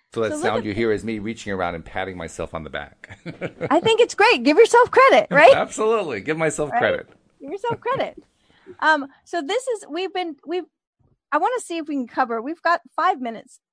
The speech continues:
Speaker 2: I, I
Speaker 1: Yeah.
Speaker 2: think we can cover this one
Speaker 1: Yeah,
Speaker 2: part
Speaker 1: we could do
Speaker 2: because
Speaker 1: this.
Speaker 2: what we were talking about before, about
Speaker 1: It's right here.
Speaker 2: that inner voice,
Speaker 1: Yeah.
Speaker 2: you know, that tells you to go with the sevens. It's like,
Speaker 1: Yes.
Speaker 2: what?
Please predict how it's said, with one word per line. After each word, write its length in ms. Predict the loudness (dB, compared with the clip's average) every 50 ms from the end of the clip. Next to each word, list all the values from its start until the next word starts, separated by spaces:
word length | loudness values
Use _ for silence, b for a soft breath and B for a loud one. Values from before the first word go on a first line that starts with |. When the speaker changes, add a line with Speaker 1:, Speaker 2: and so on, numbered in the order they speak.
| _ -8
Speaker 2:
I, 60 | -8
I 200 | -8 -8 _ -6
Speaker 1:
Yeah. 100 | -4 -4 -4
Speaker 2:
think 120 | -4 -6
we 80 | -8 -8
can 100 | -10 -10
cover 240 | -10 -14 -20 -20 -14 -14
this 160 | -14 -14 -8 -6
one 140 | -6 -6 -4
Speaker 1:
Yeah, 40 | 0
Speaker 2:
part 160 | 0 0 0
Speaker 1:
we 60 | 0 -4
could 120 | -6 -6
do 80 | -4 0
Speaker 2:
because 240 | 2 2 2 2 -2
Speaker 1:
this. 160 | -8 _ _ _ _ _ _ _ _ _ _ _ _ _ _
Speaker 2:
what 240 | -4 4 4 4 4
we 100 | 4 0
were 80 | 0 -2
talking 360 | 0 0 0 0 0 -2 -4
about 280 | -2 0 0 -2 -2 -4
before, 500 | -10 -10 _ -2 2 2 2 2 0 -4
about 380 | -6 -2 0 0 0 0 -2 -4 _ _ _ _ _ _ _ _
Speaker 1:
It's 140 | -16 -10 -8
right 120 | -8 -8
here. 260 | -8 -10 -12 -12 -14 -18 _ _ _ _ _ _ _ _ _ _ _ _
Speaker 2:
that 260 | -2 0 0 0 0 -2
inner 240 | -6 -4 -4 -4 -4
voice, 580 | -4 -2 -2 -2 -2 -4 -10 -20 -20 -20 _ _ _ _
Speaker 1:
Yeah. 180 | -10 -10 -10 -10 -8
Speaker 2:
you 100 | -6 -4
know, 180 | -2 -2 -4 -4
that 200 | -6 -10 -12 _
tells 260 | -2 -2 -2 -2 -2
you 300 | -4 -6 -6 -8 -10 -10 _
to 160 | -8 -8 -6
go 180 | -4 -4 -4 -4
with 120 | -4 -6
the 80 | -8 -12
sevens. 640 | 0 4 4 4 4 2 -6 -12 -16 -20 -20 _ _ -10
It's 240 | -10 -10 -4 2
like, 360 | 4 4 4 4 0 -8 -20 _ _ _ _ _ _ -6
Speaker 1:
Yes. 600 | -2 0 0 0 0 -2 -2 -4 -8 -16 -18 -20 -20 -18 _
Speaker 2:
what? 140 | -16 -16